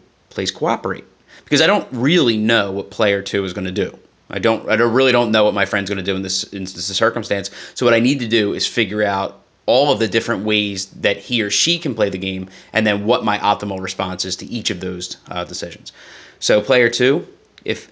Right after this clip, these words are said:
if he plays cooperate, then I have two, two choices. Negative one, one year in prison, or negative two, two years in prison. And clearly negative one is better. So I'm gonna underline negative one.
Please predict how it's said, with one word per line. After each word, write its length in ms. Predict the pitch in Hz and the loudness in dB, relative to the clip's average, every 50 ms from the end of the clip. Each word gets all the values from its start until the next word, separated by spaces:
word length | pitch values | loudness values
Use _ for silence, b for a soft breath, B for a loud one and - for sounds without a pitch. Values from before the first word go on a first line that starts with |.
| - | -8
if 280 | - 110 104 - - - | -2 -2 -2 -2 -4 -8
he 160 | - 139 127 | -2 -2 -2
plays 260 | - - 120 110 - | 0 0 0 0 0
cooperate, 720 | - - - 104 98 95 92 - 107 113 139 196 220 - - | -2 0 0 0 0 0 0 0 0 0 0 -2 -6 -4 -2
then 120 | 110 110 | 0 0
I 100 | 107 107 | 2 2
have 160 | 110 104 - | 0 -2 -4
two, 220 | - - 123 117 113 | -4 -2 -2 -2 -2
two 340 | - - - - 120 110 | -6 -10 -6 -4 -4 -4
choices. 560 | 101 - - - 95 92 92 - - - - - | -4 -6 -6 -6 -6 -6 -6 -10 -12 -14 -12 -6
Negative 360 | 104 104 104 92 98 95 92 | -2 -2 0 0 0 -4 -2
one, 360 | 92 101 107 123 180 214 - - - - | 0 2 2 2 2 -2 -8 -14 -18 -12
one 160 | - 98 92 | -10 -8 -6
year 100 | 95 95 | -6 -6
in 60 | 92 92 | -6 -4
prison, 320 | 98 98 110 156 185 B B B B B | -4 -4 -4 -4 -8 B B B B B
or 80 | B 117 | B 2
negative 340 | 110 101 104 107 110 113 - | 2 4 2 2 2 0 0
two, 260 | - - 113 92 - - | 0 0 0 0 0 -8
two 140 | - - 131 | -4 -2 0
years 180 | 107 101 98 90 | 0 0 -2 -4
in 80 | 90 | -8
prison. 280 | - 90 85 - - - b b b b | -14 -16 -16 -16 -20 -20 b b b b
And 100 | 156 156 | -6 -6
clearly 320 | - - 143 123 117 110 | 0 2 4 6 6 6
negative 360 | 107 107 101 92 95 98 92 | 6 4 2 2 0 -4 -6
one 140 | 98 98 92 | -6 -10 -10
is 80 | 87 - | -10 -12
better. 280 | - - - - - _ _ _ _ _ _ _ _ _ _ _ _ | -12 -14 -14 -14 -18 _ _ _ _ _ _ _ _ _ _ _ _
So 140 | - - 117 | -4 -2 -2
I'm 60 | 98 | 0
gonna 120 | 98 98 82 | 0 -2 -4
underline 340 | 95 95 95 98 95 95 90 | -6 -6 -6 -6 -8 -8 -10
negative 280 | 82 78 87 - - | -10 -12 -14 -14 -14
one. 160 | 104 - - | -16 -16 -16